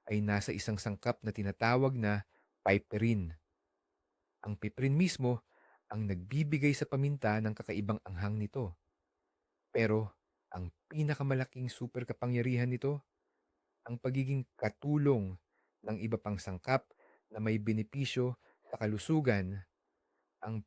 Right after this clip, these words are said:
piperin ay parang isang tagapaghatid o transport agent. Para bang inaalalayan nito ang curcumin, inihahatid ito sa dingding ng bituka, direkta sa dugo, at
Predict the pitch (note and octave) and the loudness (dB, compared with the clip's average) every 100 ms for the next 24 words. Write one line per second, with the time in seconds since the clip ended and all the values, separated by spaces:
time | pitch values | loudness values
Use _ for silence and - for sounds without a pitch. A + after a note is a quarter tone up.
0 | _ A3 G#3+ A3+ G#3+ G#3 F#3+ - _ _ | _ -4 4 6 8 6 4 -4 _ _
1 | - A2 - E3 E3 E3 - C3+ B2+ B2+ | -4 -4 -4 -2 0 2 0 -4 -4 -4
2 | - _ - G2+ G#2 - G2 F2 E2 F#2 | -8 _ -6 -4 -4 -4 -6 -4 -8 -8
3 | D3 C#3+ G#2+ F#2 _ _ _ - G2 F#2 | -2 -2 -2 -8 _ _ _ -6 -4 -4
4 | F2+ F#2 - - G2+ - - A#2+ A#2 B2 | -6 -6 -6 -4 -4 -4 -2 0 0 0
5 | G2+ - _ _ _ _ _ _ _ _ | -2 -6 _ _ _ _ _ _ _ _
6 | _ A#2 A#2+ A#2+ A#2 A2+ A#2+ - A#2 A2 | _ -4 0 0 0 0 0 0 0 2
7 | A2+ A2+ A2+ - B2 A#2+ - A2+ A2+ B2 | 2 2 0 0 0 0 -2 -4 -2 -2
8 | C3 C3 - _ _ _ B2 B2+ A2+ A#2+ | -2 -4 -8 _ _ _ -4 -2 0 0
9 | A#2+ B2 C3+ B2+ C3+ A#2 A#2 - _ _ | 0 0 -2 -8 -4 -2 -2 -6 _ _
10 | _ C3 B2 C3 A#2+ A#2+ C3+ C3 B2 A#2 | _ -6 -2 -2 -2 0 0 0 -2 -4
11 | A#2 C#3+ C#3+ G2 - _ _ _ _ - | -6 -6 -4 -6 -8 _ _ _ _ 2
12 | B2 B2+ - A2+ B2+ E3 D3 G#2+ _ _ | 4 4 0 -6 -2 2 2 0 _ _
13 | _ _ - B2+ | _ _ -12 -12